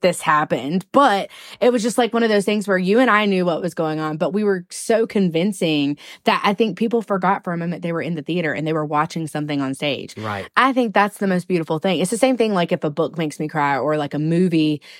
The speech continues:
Speaker 1: really, like, touches me, I'm like, "Oh, I forgot I was watching a movie for a minute. I forgot I was watching a
Speaker 2: Right.
Speaker 1: production for a minute."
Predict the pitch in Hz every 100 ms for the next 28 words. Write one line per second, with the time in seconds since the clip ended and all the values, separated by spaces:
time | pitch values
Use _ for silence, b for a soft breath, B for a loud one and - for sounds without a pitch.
0 | B 165 190 180 170 156 - - 180 175
1 | 214 214 226 226 165 196 190 170 156 -
2 | 220 214 - 165 170 156 160 160 165 151
3 | 156 170 151 147 151 156 180 - 190 180
4 | 175 175 156 156 156 151 127 156 180 196
5 | 160 147 143 123 110